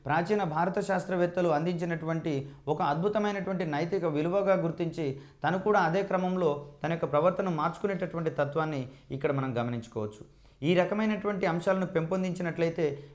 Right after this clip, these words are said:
విద్యార్థుల యొక్క భావి జీవితం అనేది అత్యంత అద్భుతంగా మలచబడుతుందనడంలో ఎటువంటి అతిశయోక్తి లేదు. ఇక్కడ శాస్త్ర ఆవిష్కరణకు సంబంధించి ఆధునిక ప్రపంచంలో శాస్త్రీయ సాంకేతిక ప్రగతి,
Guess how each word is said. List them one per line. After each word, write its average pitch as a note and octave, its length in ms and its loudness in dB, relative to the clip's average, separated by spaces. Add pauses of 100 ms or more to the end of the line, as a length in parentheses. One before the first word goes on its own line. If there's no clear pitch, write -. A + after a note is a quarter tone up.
విద్యార్థుల G3 480 6
యొక్క F#3+ 160 0
భావి D3+ 360 0
జీవితం F3 400 0
అనేది D#3+ 520 -2 (160)
అత్యంత F#3 400 0
అద్భుతంగా F#3+ 540 0
మలచబడుతుందనడంలో D#3+ 1080 2
ఎటువంటి C#3+ 280 -2
అతిశయోక్తి C3 520 -2
లేదు. A2+ 260 -2 (400)
ఇక్కడ D3 480 2 (240)
శాస్త్ర G#3 320 2
ఆవిష్కరణకు G3 640 0
సంబంధించి F#3 640 -2 (440)
ఆధునిక G#3+ 540 4
ప్రపంచంలో F#3 600 0 (400)
శాస్త్రీయ G3+ 580 2
సాంకేతిక G3+ 680 0
ప్రగతి, E3 500 0